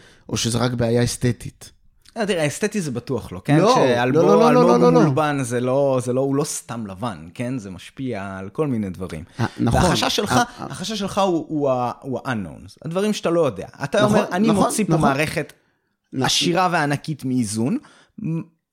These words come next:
Speaker 1: נכון.
Speaker 2: זה יכול ללכת לכל מיני כיוונים, אני
Speaker 1: אני,
Speaker 2: לא יודע
Speaker 1: אני
Speaker 2: להגיד.
Speaker 1: מסכים, ועכשיו אתה צריך לשאול את עצמך, איך נפתור את הבעיה הזאת?
Speaker 2: כן.
Speaker 1: אתה, זאת אומרת, צריך להיות מאוד מאוד מדויקים.
Speaker 2: מהמם.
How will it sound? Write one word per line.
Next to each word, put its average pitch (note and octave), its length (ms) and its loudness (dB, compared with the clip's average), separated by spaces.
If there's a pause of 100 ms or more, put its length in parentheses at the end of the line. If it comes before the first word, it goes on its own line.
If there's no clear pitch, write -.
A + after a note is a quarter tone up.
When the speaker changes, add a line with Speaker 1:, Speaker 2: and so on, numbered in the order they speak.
(200)
Speaker 1:
נכון. D#3+ 300 0
Speaker 2:
זה C3 60 4
יכול A#3+ 260 0
ללכת B3+ 280 0
לכל D4 260 -2
מיני D4 160 -2
כיוונים, G#2 380 -8
אני D3 80 0
Speaker 1:
אני, C#3+ 60 0
Speaker 2:
לא C3 40 -6
יודע C#3 100 2
Speaker 1:
אני - 60 4
Speaker 2:
להגיד. E3+ 140 2
Speaker 1:
מסכים, A#3 240 0
ועכשיו F#3 360 0
אתה G#3+ 160 0
צריך - 160 -4
לשאול A#3 240 2
את B3 40 0
עצמך, G3 260 0 (180)
איך B2+ 220 0
נפתור A#2+ 280 -2
את A#2+ 60 -4
הבעיה - 340 -2
הזאת? C3+ 420 0
Speaker 2:
כן. F#2 140 -14 (180)
Speaker 1:
אתה, C#3 100 0 (340)
זאת D#3+ 240 -2
אומרת, F3 220 2
צריך G3+ 340 -2
להיות A#3 380 2
מאוד F3+ 420 0
מאוד D#3+ 300 2
מדויקים. C3+ 720 0 (220)
Speaker 2:
מהמם. G2+ 240 -8